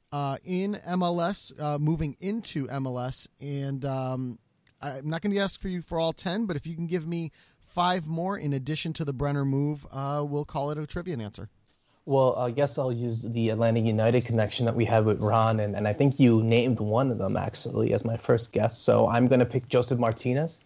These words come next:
Speaker 2: to make that list.
Speaker 1: Actually, Joseph Martinez is not on this list, but the top,
Speaker 2: Okay.
Speaker 1: but the top two most expensive ones are both for Atlanta United.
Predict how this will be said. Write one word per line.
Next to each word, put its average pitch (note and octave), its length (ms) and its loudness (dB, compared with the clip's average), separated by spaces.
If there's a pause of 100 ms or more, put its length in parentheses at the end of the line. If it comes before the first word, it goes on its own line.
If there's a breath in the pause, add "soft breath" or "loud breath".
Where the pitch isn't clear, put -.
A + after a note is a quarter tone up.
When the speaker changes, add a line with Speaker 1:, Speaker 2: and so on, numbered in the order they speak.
Speaker 2:
to C3 80 -2
make A#2+ 160 0
that B2 140 6
list. D#3+ 220 2 (160)
Speaker 1:
Actually, F3 380 -6
Joseph F#3 460 -8
Martinez G#3 480 -4
is B2 240 -6
not C3 420 -2
on E3 240 -2
this D#3+ 240 -4
list, - 460 -10 (180)
but C3 240 -8
the C#3 120 -10
top, D3+ 300 2
Speaker 2:
Okay. G2+ 200 2
Speaker 1:
but E3 100 -2
the E3 100 -6
top - 480 -8
two A#3 360 -6
most F#3 280 -4
expensive G3 460 -8
ones A3 240 -4 (260 soft breath)
are C#3+ 120 -4
both D#3+ 320 -6
for D3+ 120 -6
Atlanta C3+ 280 -2
United. A#2+ 440 -6